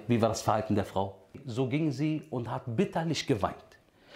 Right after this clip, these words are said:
Dann sagte der Prophet sallallahu alaihi wasallam: „Benachrichtigt diese alte Frau, sie wird als junge Frau in das Paradies hereingehen und nicht als alte Frau.“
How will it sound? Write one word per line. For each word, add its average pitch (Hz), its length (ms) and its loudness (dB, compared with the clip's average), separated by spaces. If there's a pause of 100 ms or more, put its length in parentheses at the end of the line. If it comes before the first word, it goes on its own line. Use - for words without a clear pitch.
(320)
Dann 139 220 4
sagte 165 400 2
der 139 100 4
Prophet - 420 0
sallallahu 123 680 4
alaihi 127 400 0
wasallam: 165 460 2 (320)
„Benachrichtigt 131 880 -10
diese 110 300 -6
alte 104 280 -8
Frau, 101 420 -4 (220)
sie 104 240 -6
wird 113 240 -2
als - 280 -8
junge 120 280 -2
Frau 101 260 -4
in 92 120 -6
das 87 180 -4
Paradies 87 480 -2
hereingehen 92 420 -2
und 110 120 -2
nicht - 220 0
als 131 200 0
alte 107 280 -2
Frau.“ - 340 -10